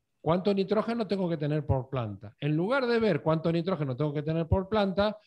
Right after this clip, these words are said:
lo que estoy mirando es cuánto N D V I tengo que tener por planta. El concepto es ese. Ahora, bien que está haciendo zoom, Guille, acá.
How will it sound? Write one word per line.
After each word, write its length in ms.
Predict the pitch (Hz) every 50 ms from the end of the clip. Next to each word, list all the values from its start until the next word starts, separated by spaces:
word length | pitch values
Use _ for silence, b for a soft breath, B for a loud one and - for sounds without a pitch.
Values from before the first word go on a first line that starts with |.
| b b
lo 120 | - 135 131
que 80 | 147
estoy 200 | 147 - 202 202
mirando 340 | 190 185 190 220 208 196 175
es 60 | 156
cuánto 360 | - - 180 180 175 - - 170
N 160 | 160 165 156
D 120 | 156 151
V 140 | 147 147 147
I 160 | 165 233 269
tengo 280 | - - 135 123 123 110
que 80 | 120
tener 240 | 107 110 117 117 117
por 160 | 107 113 110
planta. 340 | 98 104 98 92 87 _ - - _ _ _ _ _ _ _ _ _ _ _ _ _ _ _ _ _ _ _ _ _ _ _ _ _ _ _ _ _ _ _ _ _ _ _
El 140 | - 123 123
concepto 440 | - 151 151 - - - - - 240
es 120 | - -
ese. 360 | 151 117 - - 95 82 - _ _ _ _ _ _ _ _ _ _ _ _ _ _ _ _ _
Ahora, 460 | - 165 196 190 151 123 98 82 - _ _ _ _ _ _ _ _ _ _ _ _ _ _ _
bien 380 | - 110 104 107 120 160 180 170
que 80 | 151
está 120 | 131 - 139
haciendo 280 | 117 147 143 131 131
zoom, 220 | 117 - 156 143 123
Guille, 260 | 120 123 117 104 113
acá. 280 | 101 107 117 98 -